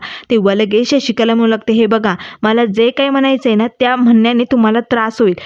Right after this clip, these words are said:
पण मी आधीच माफी मागते, सॉरी आहे, पण आज मला बोलावंच लागणार आहे, कारण उद्या माझी पण पोरगी लग्नाला आहे."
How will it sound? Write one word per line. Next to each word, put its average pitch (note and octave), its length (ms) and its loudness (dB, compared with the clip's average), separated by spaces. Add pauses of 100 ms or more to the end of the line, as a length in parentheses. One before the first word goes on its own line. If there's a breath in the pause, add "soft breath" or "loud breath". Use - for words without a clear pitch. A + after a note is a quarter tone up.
(140 loud breath)
पण A3+ 180 0
मी B3+ 100 2
आधीच A3+ 420 -2
माफी A3+ 260 0
मागते, G3+ 320 0
सॉरी G3+ 400 0
आहे, A3 100 -2 (240 loud breath)
पण A3+ 180 0
आज A#3+ 260 -2
मला A#3+ 220 2
बोलावंच A3+ 520 0
लागणार G#3 300 0
आहे, E3+ 140 -4
कारण G#3+ 320 -2
उद्या A#3+ 240 0
माझी G#3+ 360 -2
पण E4+ 200 -2
पोरगी C#4 360 0
लग्नाला G3 380 2
आहे." F3+ 100 -2